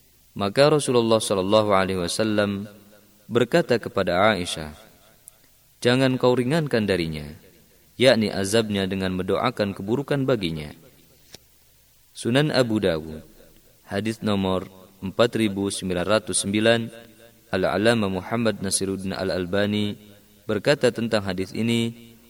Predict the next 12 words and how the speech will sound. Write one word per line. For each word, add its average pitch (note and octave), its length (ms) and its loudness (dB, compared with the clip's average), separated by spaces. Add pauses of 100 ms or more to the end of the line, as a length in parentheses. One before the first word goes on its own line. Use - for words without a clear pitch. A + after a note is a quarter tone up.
bahwa F#2 240 -6
hadis B2 320 -2
ini G2 240 -2
hasan. F2+ 480 -4 (3000)
Perawi C3 320 4
hadis, F#2 400 -2 (1200)
Ummul A#2+ 320 2
Mukminin A#2+ 560 0
Aisyah F2 640 -4 (640)
binti A2+ 480 0
Abi F#2+ 240 -2
Bakar. F#2 480 0